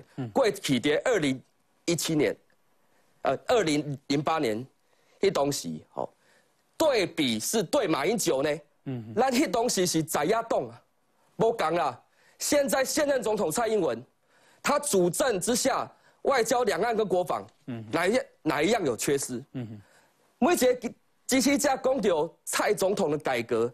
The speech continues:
Speaker 2: 朗朗上口。
Speaker 1: 嗯。
Speaker 2: 第一棒林权，第二棒赖清德院长，大家嘛欧陆啊。
Speaker 1: 嗯哼。
Speaker 2: 现在的苏贞昌院长，他更打下我们长治久安的基础。
Speaker 1: 嗯哼。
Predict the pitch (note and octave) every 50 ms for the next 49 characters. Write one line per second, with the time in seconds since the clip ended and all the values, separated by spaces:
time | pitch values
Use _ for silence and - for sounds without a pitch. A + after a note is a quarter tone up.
0 | _ - - E3 A3 A#3+ G3 F3 - A3+ F#3 D#3+ - C3 F2+ - - - C3 A#2+
1 | G#2+ - _ - C4 C4 C4 B3+ - - C4 G3+ D3 B2+ - _ - - D#3 E3+
2 | F3+ - - A#2+ G2 G2+ - _ _ _ _ _ _ _ _ _ _ _ _ _
3 | _ _ _ _ _ - C#4 D4 C#4+ C4+ B3+ B3+ C4 A#3+ F3+ B2+ A#2+ _ _ -
4 | - A3 G#3 G3+ A3 G#3 F#3+ F3 E3+ G3 E3 C#3 - A2+ F2+ - _ _ _ _
5 | - G#3 A3 C#4+ C#4 B3 A3 - - A#3+ A#3+ C4+ C4+ B3 A3+ G#3 G3+ G3+ - B2+
6 | A#2 A2 A2 G#2+ G2+ - _ - - - C#4+ C4 B3 G3 C4+ B3 A#3 A3 A3 A#3
7 | A#3+ G#3 A#3+ A#3 A3+ B3 A#3 G#3+ - - _ - A#3 G#3+ F#3+ D3 D3 A#2 G#2 G2+
8 | - _ _ _ _ _ _ - - A#3+ A3+ A3+ - - - C4 G3+ E3 - -
9 | G#2 C3 - - A#3 G#3 D#3+ C3+ - - _ _ _ _ _ _ - - D3+ D#3+
10 | E3 E3 D#3+ - - E3 D3+ D3+ A3 G3+ D3 C#3 B2 C#3 D3 C#3+ C3 - D3 C#3+
11 | C#3+ - - C3 B2 A#2+ A2 A2 G#2 G#2